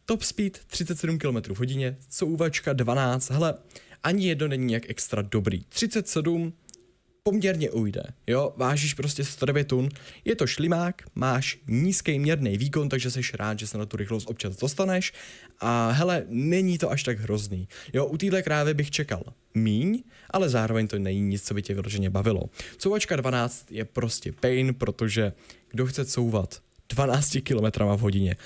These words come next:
Ty se, ty vyjedeš, vystřelíš, no ale už nezacouváš. Prostě každej tě tam užene. A zároveň average speed dvacet osm kilometrů v hodině, ano, prostě o devět kilometrů méně,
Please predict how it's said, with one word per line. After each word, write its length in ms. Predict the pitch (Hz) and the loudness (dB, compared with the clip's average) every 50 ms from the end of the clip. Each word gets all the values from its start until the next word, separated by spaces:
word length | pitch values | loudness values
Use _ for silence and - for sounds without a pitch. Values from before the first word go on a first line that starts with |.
| - - - | -16 -18 -6
Ty 80 | - - | -4 0
se, 220 | - - - - - - _ - | 2 2 0 0 -4 -12 _ -6
ty 80 | 196 | -2
vyjedeš, 460 | 151 147 139 139 143 156 190 - - - _ - | 0 2 2 2 2 2 2 0 -2 -6 _ -2
vystřelíš, 760 | 113 135 214 214 - - - 110 170 143 120 160 - - - _ _ _ _ | 0 2 4 4 4 4 4 2 2 2 0 -2 -4 -6 -12 _ _ _ _
no 60 | - 107 | -2 0
ale 100 | 101 98 | 2 0
už 160 | 104 - - | 0 -2 -4
nezacouváš. 680 | - 117 139 143 - 135 120 110 107 92 104 - - - - | -2 -2 0 2 2 2 4 4 2 2 0 -2 -6 -6 -2
Prostě 240 | - 113 - 160 | 0 2 2 2
každej 460 | 160 - 185 185 190 170 151 170 165 165 | 2 2 2 4 4 4 4 2 0 0
tě 140 | - - | -2 -4
tam 180 | - - 147 123 - | -4 -2 -4 -2 -2
užene. 380 | 131 120 110 123 101 95 - - - - - - - - - - - - - | -2 0 2 2 0 0 -4 -8 -16 -20 -18 -16 -16 -16 -16 -18 -18 -16 -4
A 180 | - 113 120 117 | -2 0 0 2
zároveň 460 | 120 147 147 147 156 151 151 147 143 - 143 | 2 0 0 0 0 0 0 -2 -2 -2 0
average 260 | 139 143 143 131 - | 0 2 0 0 -2
speed 260 | - - 135 127 123 | -2 -2 -2 -2 -2
dvacet 300 | 120 113 113 120 117 - | -2 -2 0 0 0 0
osm 240 | - 110 - 127 113 | -2 -2 -2 -2 -2
kilometrů 340 | - 113 110 110 104 113 104 | -2 0 -2 -2 -2 -2 -4
v 20 | |
hodině, 260 | 104 98 101 101 107 | -4 -2 -2 -2 -2
ano, 240 | - 107 101 95 92 | -2 -2 -4 -4 -4
prostě 260 | - - - - - - - | -6 -6 -8 -8 -8 -6 -4
o 100 | 110 113 | -4 -2
devět 340 | 104 113 107 104 104 - | 0 0 0 0 0 -2
kilometrů 460 | - - 101 98 101 101 98 - 107 98 | -2 -2 0 0 0 -2 -2 -2 -2 -2
méně, 480 | 98 95 92 90 92 95 95 90 98 | 0 0 0 0 0 -2 -2 -4 -4